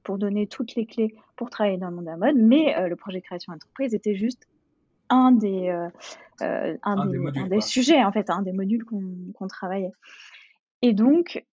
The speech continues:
Speaker 1: qu'en fait, je, moi, je m'étais pas dit que j'allais faire ça, enfin, que ça allait être le cœur, finalement, après, de ma réorientation. Mais comme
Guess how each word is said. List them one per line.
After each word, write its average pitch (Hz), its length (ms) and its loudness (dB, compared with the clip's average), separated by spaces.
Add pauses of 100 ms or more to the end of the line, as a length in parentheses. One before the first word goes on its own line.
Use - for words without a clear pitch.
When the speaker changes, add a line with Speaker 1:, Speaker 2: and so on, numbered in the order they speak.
(100)
Speaker 1:
qu'en 202 120 4
fait, 233 320 2
je, 185 160 -2
moi, 226 200 8
je 226 120 0
m'étais 190 220 0
pas 202 180 2
dit 240 220 0
que 226 100 -6
j'allais 170 280 -6
faire 170 200 -10
ça, 190 300 -8
enfin, 175 300 -16
que 175 60 -10 (180)
ça - 180 -4
allait 196 200 0
être 190 340 -4
le 175 80 -2
cœur, 214 340 0 (480)
finalement, 202 460 -2
après, 196 240 -6
de 190 80 -4
ma 180 140 -6
réorientation. 170 680 -6
Mais 247 220 4
comme 254 360 6